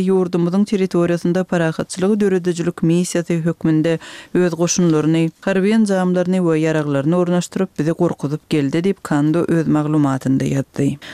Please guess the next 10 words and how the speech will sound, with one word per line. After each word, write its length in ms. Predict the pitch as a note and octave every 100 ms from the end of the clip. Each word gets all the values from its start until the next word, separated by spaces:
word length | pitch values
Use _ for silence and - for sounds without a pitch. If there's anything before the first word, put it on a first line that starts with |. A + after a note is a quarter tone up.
| -
Orsiýatyň 480 | G#3 G#3 G3 F#3 G3
Sudandaky 720 | - F#3+ G3 F#3+ F#3+ G3 - C4
elçisi 560 | A#3+ A#3+ - A#3+ A3+
Mir 280 | G3+ F#3+ F#3+
Gayas 480 | E3+ F3 E3 D3+ D3+ - -
Şirinski 640 | - F3 F#3+ G#3 - A3+
öz 220 | F3+ F#3
rezidensiýasynda 1080 | F3 F3+ E3+ D#3 D#3 D3+ - D#3+ F3 D#3+ F3+ -
ölü 200 | F3 F3
tapyldy. 640 | D#3+ - D#3+ D3 E3